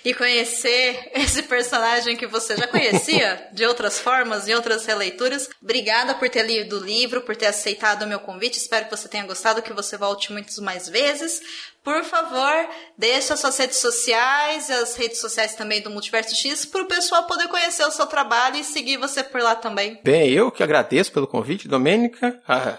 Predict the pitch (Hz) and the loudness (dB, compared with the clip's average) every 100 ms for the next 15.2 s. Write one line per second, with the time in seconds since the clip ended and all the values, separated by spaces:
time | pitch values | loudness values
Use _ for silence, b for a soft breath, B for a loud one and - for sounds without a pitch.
0 | - 123 113 - 143 120 120 131 113 - | -2 -2 0 -2 4 6 6 6 4 2
1 | 117 117 117 110 101 123 156 151 120 110 | 2 4 4 2 4 4 4 4 2 2
2 | - 139 147 160 147 127 127 123 123 113 | 2 4 4 4 2 0 -2 2 4 2
3 | - - 117 123 - 127 113 123 117 117 | 0 -2 0 0 0 2 4 4 4 4
4 | 113 170 208 - 226 208 220 220 180 208 | 6 6 4 0 0 4 2 2 4 4
5 | 226 226 - 226 185 127 196 240 - - | 6 2 4 4 4 2 4 4 2 2
6 | 262 277 233 220 190 190 220 220 233 - | 2 2 0 2 2 4 4 4 0 2
7 | 175 - 127 143 214 247 262 - 330 330 | 2 4 4 6 6 4 0 0 2 4
8 | 220 247 254 - - 208 185 196 208 254 | 6 6 4 2 2 2 4 2 4 2
9 | 254 214 214 156 147 185 - 151 - 123 | 2 4 4 6 4 2 0 -4 -4 -2
10 | 127 143 135 143 127 120 151 - - b | -2 0 2 2 4 4 4 2 -6 b
11 | b b - 175 - 202 202 - 156 156 | b b 2 2 4 2 2 4 4 4
12 | - 170 151 190 - 165 165 160 - 170 | 2 0 4 2 4 2 2 0 -2 2
13 | 214 - 147 - 147 139 139 135 120 151 | 2 0 -4 2 4 6 6 4 4 4
14 | 156 131 117 110 107 - 110 151 143 196 | 4 2 2 -2 -2 -2 2 4 4 2
15 | - | -2